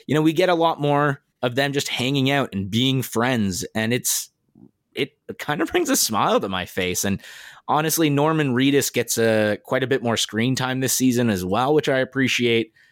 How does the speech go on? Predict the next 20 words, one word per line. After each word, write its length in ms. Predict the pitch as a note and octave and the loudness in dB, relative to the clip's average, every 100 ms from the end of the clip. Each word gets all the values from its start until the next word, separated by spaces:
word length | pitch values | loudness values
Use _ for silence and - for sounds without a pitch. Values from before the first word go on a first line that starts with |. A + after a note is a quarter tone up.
| _ - | _ -6
Um, 380 | G2 G2 G2+ - | -2 0 -2 -4
and 300 | G#2+ G#2+ F#2+ _ _ _ _ _ _ _ _ | -4 -4 -6 _ _ _ _ _ _ _ _
also 440 | B2 D3+ F#3+ E3 - | -2 0 2 2 0
a 80 | B2 | 0
lot 220 | B2+ B2 | 0 0
more 160 | A#2 F#2+ | -2 -4
character. 580 | - A2+ C3+ - F2+ | -4 -2 -2 -2 -6
He 180 | F2 G#2 | -4 -4
talks 460 | - A2+ B2+ - - | -2 0 -2 -2 -6
more 440 | G#2+ F#2+ F2+ F2+ F#2 | -4 -2 -2 -4 -6
and 160 | G2 | -6
he's 280 | G#2 A2+ G2 _ - | -2 -2 -4 _ -20
far 300 | - B2+ C#3 | -10 -2 0
more 180 | E3 E3 | 2 0
developed. 720 | A2 G2+ F2+ G#2 A#2 F#2 - - _ | 0 -2 0 0 0 -4 -10 -20 _
They 200 | A2+ C#3+ | -4 -2
have 280 | D3+ D#3+ F3+ | -2 -2 0
been 120 | G3 | 0
developing 500 | C#3 A2 A2+ B2+ A#2+ | 0 2 0 0 -2
him 260 | A2 G#2 G2+ | 0 0 -2